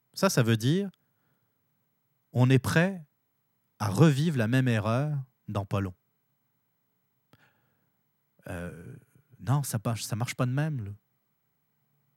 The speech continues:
Tu sais, les Japonais sont très forts, hein. C'est sûr que c'est une autre culture, et puis, euh, ça sera jamais, j'irai jamais, euh,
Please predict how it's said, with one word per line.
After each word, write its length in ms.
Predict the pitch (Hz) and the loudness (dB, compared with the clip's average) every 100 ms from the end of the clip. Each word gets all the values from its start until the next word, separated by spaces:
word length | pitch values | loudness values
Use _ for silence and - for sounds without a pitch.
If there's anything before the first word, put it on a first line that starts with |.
| _ _ _ _ _ _ _ _ _ _ _ _ _ _ _ _ _ _ _ | _ _ _ _ _ _ _ _ _ _ _ _ _ _ _ _ _ _ _
Tu 20 | - | 4
sais, 80 | 202 | 6
les 100 | 113 | 6
Japonais 340 | 104 101 113 | 2 0 0
sont 160 | 120 87 | 0 -4
très 160 | 80 | -10
forts, 320 | - - - 78 | -10 -12 -12 -16
hein. 80 | 73 | -14
C'est 140 | - | -10
sûr 200 | - 123 | -2 -2
que 60 | - | -2
c'est 180 | - - | -8 -8
une 240 | 90 87 | -8 4
autre 320 | 123 135 - | 8 8 6
culture, 500 | - 90 - 127 131 | -6 -8 -4 0 0
et 40 | 101 | 0
puis, 260 | - 87 - - - - - _ - | -6 -10 -12 -20 -20 -20 -20 _ -12
euh, 420 | 107 92 117 135 - | -10 -8 -10 -12 -16
ça 240 | - - 139 | -16 -2 -2
sera 200 | - 156 | 4 4
jamais, 640 | 127 143 143 156 175 190 180 _ _ _ _ _ _ _ _ _ _ _ - - _ _ _ _ _ 127 98 98 | 6 4 4 2 0 -2 -6 _ _ _ _ _ _ _ _ _ _ _ -20 -20 _ _ _ _ _ -6 -4 -4
j'irai 280 | 117 139 165 | 2 4 6
jamais, 520 | 139 143 147 170 175 | 6 6 6 4 4
euh, 440 | 131 107 101 95 | 4 2 0 -2